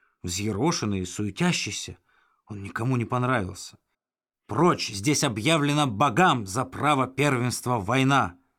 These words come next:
Когда так кричит орёл, сокол, ну, ястреб, наконец, то это красиво, это мощно. Но чиж, чиж, объявляющий войну богам! <laughs> Ха, почему именно чиж?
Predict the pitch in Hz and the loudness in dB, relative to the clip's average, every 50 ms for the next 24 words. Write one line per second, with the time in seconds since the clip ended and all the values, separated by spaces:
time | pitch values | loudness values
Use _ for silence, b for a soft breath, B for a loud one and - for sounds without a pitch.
0 | _ _ _ _ _ _ _ _ _ - - 87 85 85 95 92 - 95 90 _ | _ _ _ _ _ _ _ _ _ -18 -18 -16 -12 -12 -12 -12 -12 -14 -16 _
1 | - - 92 90 - - 95 90 - - - - 87 82 80 90 113 147 180 175 | -14 -12 -10 -10 -10 -10 -10 -12 -14 -14 -12 -12 -10 -8 -4 -2 0 0 2 0
2 | 127 90 - - - _ _ _ _ _ _ _ _ _ _ - - - - - | -2 -4 -6 -10 -16 _ _ _ _ _ _ _ _ _ _ -14 -12 -12 -8 -4
3 | 123 139 180 190 - - 113 98 110 120 120 98 - - - 110 104 98 113 127 | 0 0 0 0 0 -2 -4 -4 -4 -6 -6 -10 -12 -14 -14 -12 -10 -4 -2 0
4 | 185 202 - - - 262 269 - - 196 214 190 - 208 196 185 160 127 98 - | 2 2 2 0 0 0 0 0 0 -2 -2 0 2 2 2 2 2 0 -2 -6
5 | - - - - _ _ _ _ _ _ _ _ _ - 101 98 95 95 92 - | -10 -12 -14 -16 _ _ _ _ _ _ _ _ _ -14 -14 -12 -12 -10 -8 -6
6 | 117 127 - - - - 98 98 104 107 98 95 _ _ _ _ _ _ - 101 | -6 -4 -4 -4 -4 -6 -6 -6 -6 -6 -8 -10 _ _ _ _ _ _ -18 -12
7 | - - 98 90 95 113 143 165 156 - - - 85 90 90 - _ _ _ _ | -10 -10 -8 -6 -2 0 2 2 2 0 -2 -6 -8 -12 -14 -16 _ _ _ _
8 | _ _ _ _ - 107 123 123 127 - - - 143 143 135 113 95 85 78 73 | _ _ _ _ -4 -2 -2 -2 -2 -4 -4 -2 0 0 0 -2 -2 -6 -8 -10
9 | - _ - - - - - _ _ _ - - - 175 185 190 190 160 123 - | -16 _ -20 -20 -20 -20 -20 _ _ _ -8 -4 -2 0 2 2 2 2 0 -2
10 | - - 135 135 151 160 156 151 151 175 185 180 165 147 - - 147 143 151 156 | -2 -4 -2 0 0 0 2 2 2 2 2 2 2 0 0 -2 0 0 2 2
11 | 151 151 160 190 214 202 170 B B B B - 110 101 98 139 135 120 95 92 | 2 2 4 4 4 2 0 B B B B -10 -6 -4 -2 0 0 -2 -2 -2
12 | 98 139 175 226 254 240 196 135 104 90 85 87 - _ _ _ _ - 175 180 | 0 0 2 4 4 4 2 2 0 -2 -6 -8 -12 _ _ _ _ -4 -4 -4
13 | B B B B B 175 160 127 B _ _ _ - 127 - - - 123 160 190 | B B B B B -14 -14 -14 B _ _ _ -12 -8 -6 -4 0 2 2 4
14 | 202 180 160 143 135 131 120 - - - - 190 175 139 - - - - - | 4 4 4 4 2 2 0 -2 -2 0 2 2 4 2 2 -2 -6 -10 -14